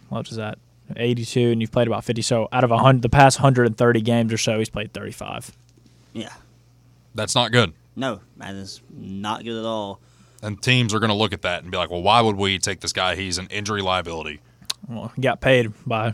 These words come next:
Speaker 1: Chicago.
Speaker 3: Uh,
Speaker 2: Same,
Speaker 3: he
Speaker 2: hey,
Speaker 3: did.
Speaker 2: we were saying the same thing about Chandler Parsons.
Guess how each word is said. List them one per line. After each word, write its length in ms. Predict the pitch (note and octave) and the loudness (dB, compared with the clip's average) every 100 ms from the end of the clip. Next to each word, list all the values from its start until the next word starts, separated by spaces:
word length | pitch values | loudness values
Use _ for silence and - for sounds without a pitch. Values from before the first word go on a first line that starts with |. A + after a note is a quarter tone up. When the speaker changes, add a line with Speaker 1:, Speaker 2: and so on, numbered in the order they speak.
| - | -6
Speaker 1:
Chicago. 680 | - A2+ A#2+ A#2 A2 A2 G#2 | -8 -4 -2 0 -2 -4 -4
Speaker 3:
Uh, 60 | F2 | -8
Speaker 2:
Same, 260 | A2 A2 | -8 -6
Speaker 3:
he 60 | F#2+ | -4
Speaker 2:
hey, 180 | B2 G#2+ | -2 0
Speaker 3:
did. 160 | G2+ E2+ - - | -2 -6 -18 -10
Speaker 2:
we 140 | B2 C3+ | -6 -4
were 60 | |
saying 220 | B2+ D3 | -2 -4
the 80 | A#2 | -4
same 240 | - C3+ C3+ | -4 -2 -4
thing 120 | C3 | -4
about 180 | C3+ B2+ | -4 -4
Chandler 240 | C#3 C#3 | -6 -6
Parsons. 580 | C3+ A2 G#2 G#2 F#2+ | -6 -8 -8 -12 -14